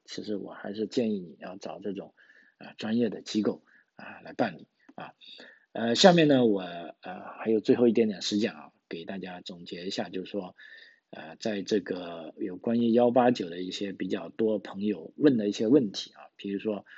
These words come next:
如果我已经提交了州担保的这个签证申请，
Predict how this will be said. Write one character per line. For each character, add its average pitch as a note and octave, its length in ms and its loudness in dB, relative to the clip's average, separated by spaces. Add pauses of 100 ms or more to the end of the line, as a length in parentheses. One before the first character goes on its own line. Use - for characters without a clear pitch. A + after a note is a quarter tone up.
(260)
如 A#2 120 2
果 A2 120 2
我 G#2+ 180 2
已 G#2+ 140 4
经 G#2+ 380 -2 (460)
提 G#2+ 220 -2
交 G#2+ 260 2
了 - 200 -6 (220)
州 A2+ 180 4
担 G#2+ 240 -2
保 E2+ 160 -8
的 F2 140 -12
这 G2 120 -6
个 E2+ 80 -6
签 G#2+ 220 -6
证 G2 160 -6
申 G#2 200 -6
请， - 180 -12